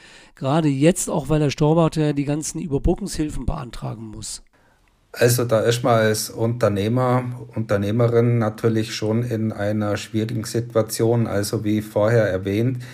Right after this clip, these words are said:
Speaker 2: ist es einfach wichtig, dass ich mich selber, äh, mit diesen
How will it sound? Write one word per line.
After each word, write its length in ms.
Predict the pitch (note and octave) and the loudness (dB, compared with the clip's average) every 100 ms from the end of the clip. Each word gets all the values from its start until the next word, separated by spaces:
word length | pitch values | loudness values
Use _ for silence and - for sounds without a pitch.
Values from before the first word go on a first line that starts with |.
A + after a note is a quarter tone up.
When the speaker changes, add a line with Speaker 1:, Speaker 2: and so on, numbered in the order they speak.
| - - - | -20 -20 -14
Speaker 2:
ist 220 | - A#2 | -6 -2
es 120 | B2+ | -2
einfach 360 | A#2+ A2 A#2 G#2+ | -2 0 0 0
wichtig, 360 | A#2+ A#2+ B2+ A#2+ | 0 -2 -4 -2
dass 200 | G#2+ - | -2 0
ich 240 | A2+ - | -4 -4
mich 220 | A2 G#2 | -6 -4
selber, 560 | - G#2 A2+ B2 A#2+ A#2 - - - | 0 0 2 4 4 2 -4 -14 -8
äh, 20 | |
mit 720 | A2 G#2 G#2+ A2+ B2 - - - | -6 -4 -2 0 -2 -4 -12 -2
diesen 540 | B2 B2 B2 A2+ G#2+ | 0 2 4 2 2